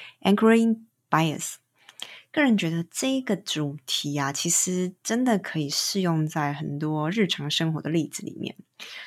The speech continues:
而且非常的实用。你就会发现说，“哇，天哪，这个例子真的活生生的发生在我自己的身上。”但是呢，你想要避免又很难。为什么？没办法，因为我们是人，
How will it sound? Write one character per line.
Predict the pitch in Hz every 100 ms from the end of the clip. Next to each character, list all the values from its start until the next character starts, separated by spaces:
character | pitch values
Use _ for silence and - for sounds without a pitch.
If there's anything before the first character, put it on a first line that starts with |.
| -
而 | - 170
且 | - 160 156
非 | - -
常 | 190 170
的 | 151
实 | - - 143
用。 | 147 - -
你 | 151
就 | 143
会 | 175
发 | 170
现 | 165 165
说 | 156 151 -
，“哇， | 233 190 -
天 | - 262 302
哪， | 240 147 - - - - - - _ _ _ - _
这 | - 226
个 | 214
例 | 220
子 | 196
真 |
的 | 208
活 | 202 180 185
生 | 208
生 | 208
的 | 208 196 175 180
发 | 185
生 | 196 196
在 | 190
我 | 160 -
自 | 190
己 | 151
的 | -
身 | - 147
上。” | 147 - - 170 _ _ _ - - -
但 | 285
是 | 285
呢， | 285 254
你 | 233
想 | 226 160
要 | 160 -
避 | 240 180
免 | 139
又 | 160
很 | 165 165
难。 | - - _ _
为 | 190
什 | - -
么？ | _ -
没 | 165
办 | 165
法， | 147 - - _ _ _
因 | 180
为 | 175 151
我 | 139
们 | 143
是 | 135 175
人， | 156 -